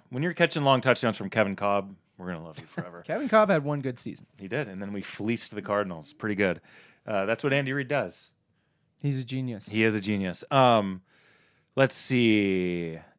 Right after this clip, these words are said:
Speaker 1: Camp battles. Do you ca-, do you have a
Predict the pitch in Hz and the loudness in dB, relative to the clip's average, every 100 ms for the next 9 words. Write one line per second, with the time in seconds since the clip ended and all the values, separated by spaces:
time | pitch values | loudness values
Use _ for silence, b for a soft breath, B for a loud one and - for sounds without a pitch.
0 | _ _ _ _ _ _ - - 170 165 | _ _ _ _ _ _ -8 -2 0 0
1 | 165 180 196 202 175 160 135 175 160 147 | 2 4 6 4 0 -2 0 -4 -2 2
2 | 156 160 165 160 | 4 6 6 4